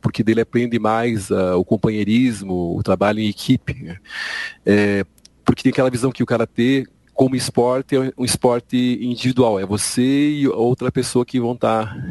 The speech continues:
é, se defrontando. Mas é uma visão equivocada, porque dentro do dojo, né, dentro da escola, a primeira que, coisa que a gente aprende é respeito mútuo, entendendo que se não houver, né,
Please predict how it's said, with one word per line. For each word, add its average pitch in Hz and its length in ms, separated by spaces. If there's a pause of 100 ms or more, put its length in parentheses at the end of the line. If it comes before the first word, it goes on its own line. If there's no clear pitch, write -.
(220)
é, 98 260
se - 140
defrontando. 104 520 (840)
Mas 110 400
é 117 140
uma 131 140
visão 139 280
equivocada, 143 580
porque 113 640
dentro 135 460
do 104 340
dojo, 107 560 (220)
né, 98 120
dentro 101 240
da 104 100
escola, 113 580 (480)
a - 140
primeira 143 280
que, 127 200
coisa 127 340
que - 60
a 113 40
gente - 100
aprende 131 500
é 131 160
respeito 127 720
mútuo, 131 420 (380)
entendendo 120 480
que 123 180
se - 140
não 120 120
houver, 117 340
né, 104 260